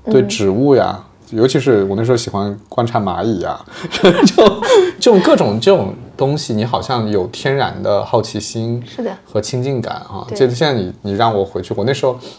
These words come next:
Speaker 2: 不叫回去了，有一年我们去新西兰嘛，然后新西兰就，嗯，那跟我们又不一样了，那大农场，然后几个人就管巨大的一片农场，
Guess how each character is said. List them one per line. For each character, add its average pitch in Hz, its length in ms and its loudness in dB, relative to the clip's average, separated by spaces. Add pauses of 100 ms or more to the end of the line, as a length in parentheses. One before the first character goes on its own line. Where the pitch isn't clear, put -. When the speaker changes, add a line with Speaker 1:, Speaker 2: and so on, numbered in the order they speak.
(120)
Speaker 2:
不 - 60 -10
叫 139 120 4
回 95 260 -4
去 - 180 -4
了， 98 180 -6
有 101 140 -2
一 107 40 -2
年 113 180 -4
我 104 80 -4
们 92 100 -10
去 117 140 -4
新 120 160 -4
西 120 100 -6
兰 82 200 -6
嘛， 104 180 -8 (580)
然 107 100 -4
后 123 60 4
新 160 120 0
西 160 80 0
兰 104 240 -2
就， 120 240 6 (460)
嗯， 117 240 -10 (120)
那 127 180 0
跟 135 140 2
我 127 60 2
们 104 100 -2
又 104 100 0
不 107 100 -2
一 104 40 0
样 101 160 0
了， 92 100 -6
那 104 80 -2
大 - 220 -4
农 107 180 -2
场， - 180 -10 (420)
然 - 80 -14
后 98 360 -6 (220)
几 101 180 -2
个 117 100 4
人 113 260 4
就 120 120 -4
管 104 400 -8
巨 196 180 2
大 - 180 0
的 110 80 4
一 113 80 4
片 110 220 -6
农 92 180 -10
场， - 220 -8